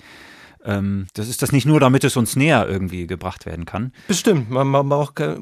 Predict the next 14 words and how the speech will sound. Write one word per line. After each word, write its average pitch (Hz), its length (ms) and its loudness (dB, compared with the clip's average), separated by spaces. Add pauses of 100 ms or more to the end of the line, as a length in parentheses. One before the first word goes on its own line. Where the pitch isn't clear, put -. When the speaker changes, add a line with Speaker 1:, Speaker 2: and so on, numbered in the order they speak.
Speaker 2:
keine 156 240 -2
große, 139 500 -2
keinen 143 160 -2
großen 147 240 -4
Aufwand 139 380 -2
betreiben, 117 500 -4
um 117 180 -4
das, - 400 -8
äh, 120 200 -6
genießen 143 460 -4
zu - 140 -10
können 104 260 -8
sozusagen. 104 640 -12 (460)
Ähm, 123 140 0